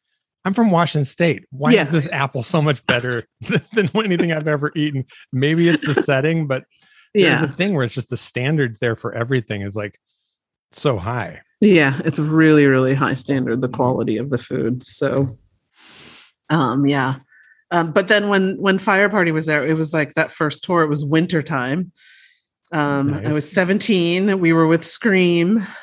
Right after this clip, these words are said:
Speaker 2: And, um, I just remember we, and we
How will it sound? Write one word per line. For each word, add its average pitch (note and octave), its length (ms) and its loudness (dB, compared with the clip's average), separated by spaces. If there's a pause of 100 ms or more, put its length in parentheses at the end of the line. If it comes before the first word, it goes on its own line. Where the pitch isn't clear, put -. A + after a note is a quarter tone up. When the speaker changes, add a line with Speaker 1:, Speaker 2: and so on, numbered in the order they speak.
(200)
Speaker 2:
And, D#3 580 0 (100)
um, D3 480 -4
I D#3+ 120 -2
just F3+ 200 -4
remember E3 420 2
we, D3+ 220 -4
and D#3+ 160 0
we D3 220 0